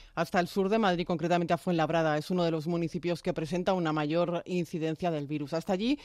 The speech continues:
se ha desplazado Ignacio Aguado, acompañado de Antonio Zapatero, del viceconsejero madrileño de Salud Pública, para comprobar de primera mano cómo se están desarrollando las pruebas que se realizarán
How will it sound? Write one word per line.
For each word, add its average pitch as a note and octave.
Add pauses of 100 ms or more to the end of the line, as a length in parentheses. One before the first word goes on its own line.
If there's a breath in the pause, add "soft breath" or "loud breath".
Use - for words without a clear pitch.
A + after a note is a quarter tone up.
(300 loud breath)
se -
ha F#3
desplazado E3+
Ignacio D#3
Aguado, G#3
acompañado D#3+
de E3
Antonio D3+
Zapatero, F3+
del F3+
viceconsejero D3+
madrileño E3
de E3
Salud D3+
Pública, E3
para D#3+
comprobar F3 (380 loud breath)
de E3
primera E3
mano E3+
cómo G#3
se G3
están F#3+
desarrollando E3+
las D#3+
pruebas E3
que E3+
se D#3
realizarán D#3+